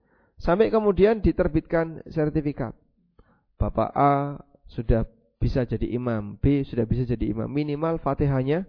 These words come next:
benar. Sehingga dengan demikian, nanti kalau dalam sholat lima waktu, telah disediakan sepuluh generasi orang-orang yang sudah bisa baca Fatihah.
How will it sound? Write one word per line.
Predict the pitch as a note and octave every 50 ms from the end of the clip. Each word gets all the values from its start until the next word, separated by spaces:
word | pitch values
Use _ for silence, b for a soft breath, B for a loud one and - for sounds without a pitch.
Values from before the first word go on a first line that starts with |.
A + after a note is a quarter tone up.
| - _ _ _ -
benar. | _ B2 A2+ G2+ F#2 - - - - _ _ _ _ _ _ _ _ _ _ _ _ _ _ _ _ _ _ _ _ _ _ - _ _ _ _ _ _ _ _ _ _ _ _ _ _
Sehingga | C#3+ C#3 D3+ F#3+ G3+
dengan | F#3 F3 E3
demikian, | D#3+ D#3 D3 D3 C3+ - C3 B2+ C3 D3 D#3+ D#3 B2 - _ _ _ _ _ _ _ _ _ _ _ _ _ -
nanti | - C#3+ D3+ F3
kalau | F3 E3+ D#3+ D3
dalam | - D3 D3 C#3+
sholat | D3 D3 E3 E3+ F3
lima | D#3+ E3 D#3 D#3 D3+
waktu, | D3 C#3 B2+ - - B2+ A#2+ C3 E3 F3+ - _ _ _ _ _ _ _ _ _ _ _ _ _ _ _ _ _ _ _ _ _ _ _ _ _ _ _
telah | - D#3+ E3+ F3
disediakan | - D#3 - F3 D3 B2+ C#3+ C#3 C3+ C3+ - D3 D3 D#3
sepuluh | - - D#3 - _ G3 G3 G#3 A3 G#3+ A3 A3+ A3 - - - - -
generasi | D#3 D3+ D3 D#3 E3+ E3 E3 D#3+ - - E3+ E3+ F3 F3 F3 F#3 - - _ B B B B B B B B B - -
orang-orang | - C#3+ D3+ D3+ D3 C#3+ D3 D#3 E3 D#3+ D#3+
yang | D#3 D3 C#3+ C#3+ C#3+ C#3+ C#3+ -
sudah | - - D3+ C3+ - C3 B2
bisa | - D3+ B2+ B2 D3+ C#3+
baca | B2+ B2 A#2+ - B2
Fatihah. | A2+ A#2+ A2+ - A2 A2 G2